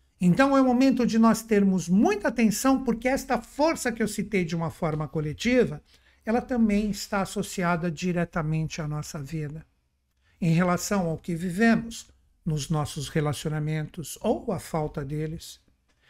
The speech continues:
em todas as parcerias, associações que temos no nosso trabalho, a nossa vida, nosso cotidiano, como lidamos com a nossa parte material, que é absolutamente necessária neste momento atual.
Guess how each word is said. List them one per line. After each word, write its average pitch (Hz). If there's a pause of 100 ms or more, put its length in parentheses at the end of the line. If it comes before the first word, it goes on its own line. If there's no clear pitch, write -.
(160)
em 214
todas 254
as -
parcerias, 226
associações 196
que 190
temos 185
no 190
nosso 175
trabalho, 170
a 170
nossa 160
vida, 165
nosso 160
cotidiano, 160 (320)
como 262
lidamos 208
com 190
a 185
nossa 180
parte 185
material, 175
que 196
é 190
absolutamente 190
necessária 175 (260)
neste 185
momento 170
atual. 160